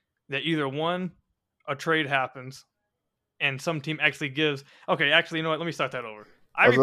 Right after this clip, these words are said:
Speaker 1: reported
Speaker 2: say,
Speaker 1: a few
Speaker 2: like,
Speaker 1: weeks
Speaker 2: a,
Speaker 1: ago.
Speaker 2: a trade happens, like, sure, man, like, any trade could happen, right?
Speaker 1: <laughs>
Speaker 2: Like,
Speaker 1: So a few weeks, I believe it was a week and a half ago, I reported that the Pistons right now at that time, unless we got a Godfather offer,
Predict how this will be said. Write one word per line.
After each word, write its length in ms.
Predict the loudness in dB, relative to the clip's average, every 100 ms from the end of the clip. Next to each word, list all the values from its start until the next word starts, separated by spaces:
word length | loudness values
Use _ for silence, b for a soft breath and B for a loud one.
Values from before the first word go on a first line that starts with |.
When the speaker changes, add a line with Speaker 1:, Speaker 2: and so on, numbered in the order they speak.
| 10
Speaker 1:
reported 120 | 10
Speaker 2:
say, 20 |
Speaker 1:
a 20 |
few 60 | 12
Speaker 2:
like, 120 | 10
Speaker 1:
weeks 160 | 10 8
Speaker 2:
a, 80 | 8
Speaker 1:
ago. 100 | 10
Speaker 2:
a 180 | 10 10
trade 340 | 8 8 10 12
happens, 480 | 10 12 8 6
like, 140 | 2 2
sure, 340 | 6 8 8
man, 220 | 6 4
like, 140 | 2 2
any 240 | 4 4
trade 280 | 4 -2 -2
could 120 | -2 8
happen, 420 | 10 10 4 4
right? 300 | 6 6 6
Speaker 1:
<laughs> 80 | 6
Speaker 2:
Like, 220 | 4 2 _ _ _ B B B B B B B B B 4
Speaker 1:
So 260 | 6 6
a 120 | 4
few 220 | 0 0 2
weeks, 200 | 2 4
I 100 | 4
believe 220 | 4 2
it 20 |
was 100 | 2
a 60 | 0
week 160 | -2
and 100 | 2
a 60 | 2
half 140 | 2
ago, 180 | 0 0
I 160 | 6 6
reported 540 | 6 2 2 2 0
that 100 | -6
the 80 | -4
Pistons 560 | 0 0 -2 -4 -4
right 240 | 4 4 6
now 220 | 2 6
at 180 | 6 6
that 180 | 2 2
time, 360 | 0 0 -2 -10 _ _ _ _ -6
unless 320 | 2 4 4
we 80 | 4
got 260 | 6 8 6
a 60 |
Godfather 640 | 6 6 8 6 4 4 4
offer, 520 | 2 2 -2 -2